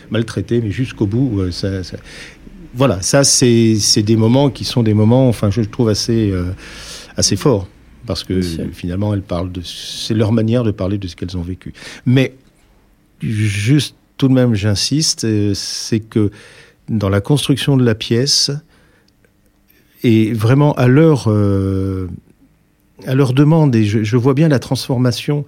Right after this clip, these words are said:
Speaker 1: euh, qui s'opère en un an de travail, euh, en elles, ou de, de personnes extrêmement fermées. Il y en a qui sont
Speaker 2: Mm.
Speaker 1: bloquées. Il y en a qui me disent, mais, euh,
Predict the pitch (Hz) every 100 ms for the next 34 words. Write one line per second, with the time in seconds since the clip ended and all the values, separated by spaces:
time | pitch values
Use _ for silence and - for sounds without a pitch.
0 | - - _ - - 98 95 92 - 123
1 | - 113 107 139 123 104 104 101 120 139
2 | 135 - - 98 110 139 127 - _ _
3 | _ - - - 104 107 110 139 127 -
4 | _ _ _ _ - 113 110 110 107 101
5 | 98 101 98 98 - 110 117 - - 107
6 | 104 - 117 127 120 92 95 104 - 95
7 | 92 120 131 - 135 101 - - - 107
8 | 120 - 104 104 117 165 113 104 107 104
9 | 90 92